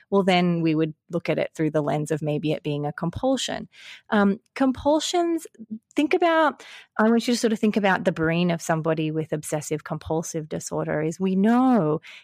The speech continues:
in the brain, if we were to do a, a scan of the person with O C D in their brain, we would see that there would be areas in the brain where they have a hard time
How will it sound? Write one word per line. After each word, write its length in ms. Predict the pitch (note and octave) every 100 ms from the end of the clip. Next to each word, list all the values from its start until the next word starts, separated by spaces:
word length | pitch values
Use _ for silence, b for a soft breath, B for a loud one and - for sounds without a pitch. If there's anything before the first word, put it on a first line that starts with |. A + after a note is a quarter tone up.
| _
in 280 | A#3 B3 B3+
the 100 | A#3+
brain, 460 | - F#3 G3+ G3 E3+
if 140 | -
we 100 | F#3+
were 120 | A3
to 80 | G#3+
do 200 | G#3 G3+
a, 260 | F#3+ F#3+ -
a 80 | F#3
scan 720 | - - F#3+ G#3+ A#3 F3 D#3
of 260 | - E3 D3+
the 100 | D#3+
person 420 | - D3 - D#3
with 180 | D#3 D3+
O 120 | D3+
C 180 | - E3
D 180 | D#3+ D#3+
in 120 | D#3
their 100 | D3
brain, 460 | D3+ D3+ D3+ D#3+ F3 B B -
we 160 | A3+
would 200 | A3 A3+
see 400 | - - A#3+ C#4
that 440 | A#3+ F#3 D3+ D#3 - b b
there 120 | F#3+ G3
would 140 | G3
be 200 | G#3 -
areas 560 | F3+ G#3 B3 B3+ A#3 F3+
in 120 | F3
the 100 | D#3+
brain 400 | D#3+ D#3 D#3+ D#3+
where 200 | F3 F3
they 200 | F#3+ F#3
have 280 | F3 A3+ C#4+
a 80 |
hard 300 | C#4+ B3+ A#3+
time 340 | - G3 G3